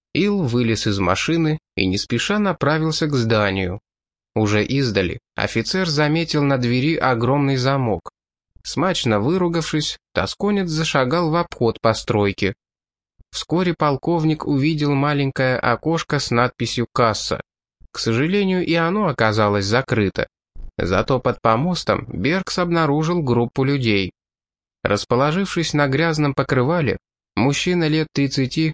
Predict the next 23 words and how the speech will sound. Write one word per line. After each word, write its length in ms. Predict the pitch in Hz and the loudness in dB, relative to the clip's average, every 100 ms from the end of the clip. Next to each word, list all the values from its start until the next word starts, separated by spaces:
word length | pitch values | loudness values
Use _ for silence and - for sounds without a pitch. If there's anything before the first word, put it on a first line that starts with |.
| - | -2
женщина 560 | 113 135 151 - 131 | 0 2 2 0 0
и 180 | 127 120 | 0 0
двое 340 | 113 113 135 123 | 0 0 0 2
маленьких 580 | 123 127 120 113 113 104 | 0 0 -2 0 -2 0
детей 440 | 104 - 143 131 _ _ | -2 -2 -2 -4 _ _
ели 380 | - 113 175 170 | -4 -2 0 0
черствый 480 | 156 156 147 - 135 | 0 0 0 0 -2
хлеб 320 | - 127 139 | 0 0 0
с 80 | - | -2
соленой 560 | - 120 120 117 110 104 | -2 0 2 2 2 2
рыбой 420 | 147 147 139 139 - | 0 0 0 -4 -4
и 100 | 123 | 0
запивали 640 | 117 110 117 131 175 165 - | 0 2 0 0 0 -2 -2
пищу 400 | 123 127 - 123 | -2 -2 0 0
родниковой 640 | 117 107 101 - 110 107 | 2 0 0 0 2 2
водой. 460 | 107 104 104 90 85 _ _ _ - | 2 2 2 0 -2 _ _ _ -8
На 180 | - 101 | 0 0
их 200 | 165 180 | 2 0
бедственное 720 | 135 156 170 - 156 151 147 | 0 0 -2 -2 0 2 0
положение 720 | 143 139 135 131 190 156 101 85 | 0 0 2 0 0 2 0 0
указывала 640 | - 104 170 170 170 165 | -4 -2 -2 0 0 0
и 180 | 160 156 | 0 0
одежда. 640 | 156 156 131 107 98 - | 0 0 0 0 0 -4